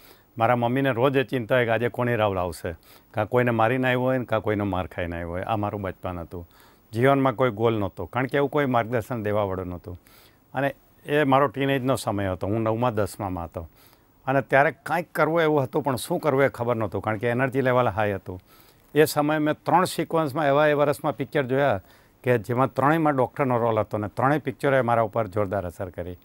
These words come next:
એમાં એક હતી દિલ એક મંદિર, કદાચ તમને યાદ હોય તો, રાજેન્દ્ર કુમારે ડૉક્ટરનો રોલ કરેલો, એના પર, થી હું બહુ પ્રભાવિત થયો. ત્યાર પછી આવેલી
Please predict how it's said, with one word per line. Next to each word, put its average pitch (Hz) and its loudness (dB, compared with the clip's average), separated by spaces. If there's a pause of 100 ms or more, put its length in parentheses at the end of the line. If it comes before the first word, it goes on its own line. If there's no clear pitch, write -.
(320)
એમાં 123 4
એક 120 -4
હતી 120 0
દિલ 120 0
એક 113 -2
મંદિર, 101 0 (460)
કદાચ 98 -2
તમને 101 -4
યાદ 95 -2
હોય 98 -4
તો, 101 -4
રાજેન્દ્ર 107 -2
કુમારે 95 -6
ડૉક્ટરનો 90 -8
રોલ 87 -8
કરેલો, 87 -10 (600)
એના 120 2
પર, 113 -4 (340)
થી 110 -8
હું 113 -2
બહુ 107 0
પ્રભાવિત 90 -4
થયો. 90 -10 (560)
ત્યાર 131 6
પછી 135 -2
આવેલી 123 2